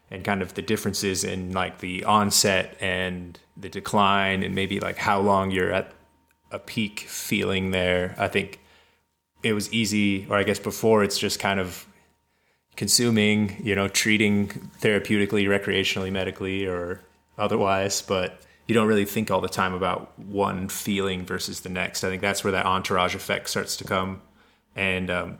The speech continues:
kind of where one-to-one flower and being able to have C B D with a full entourage effect of terpenes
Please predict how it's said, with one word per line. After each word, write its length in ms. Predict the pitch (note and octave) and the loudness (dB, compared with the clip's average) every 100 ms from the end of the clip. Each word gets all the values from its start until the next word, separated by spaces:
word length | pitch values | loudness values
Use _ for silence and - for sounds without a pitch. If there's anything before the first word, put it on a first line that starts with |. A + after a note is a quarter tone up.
| - | -2
kind 120 | G2+ | -2
of 80 | G2 | 2
where 220 | G#2 F#2+ | 4 4
one-to-one 540 | F#2+ G#2+ G#2+ G2+ G2 | 4 2 4 2 2
flower 480 | F#2+ G2 F#2+ F#2+ F#2 | 0 0 2 2 0
and 100 | F#2 | 0
being 220 | G2+ G2 | 0 0
able 200 | G2 F#2 F#2 | 0 -4 -6
to 60 | |
have 240 | G2 F2+ - | -4 -2 0
C 200 | - F#2+ | 0 -2
B 120 | F#2 | -6
D 380 | F#2 F2+ F2+ F#2 _ _ _ | -8 -10 -12 -16 _ _ _
with 260 | F#2+ F2 - _ - | -8 -8 -14 _ -8
a 80 | G2 | -6
full 340 | - A#2+ G2+ | -2 2 4
entourage 480 | G2 A2+ G2+ F2+ - | 4 2 0 -2 -4
effect 380 | - F#2 F2 F2+ | -2 -2 -2 -8
of 100 | E2+ | -12
terpenes 800 | - G2+ G#2 F#2 F2+ F#2 - | -4 -4 -4 -10 -12 -14 -16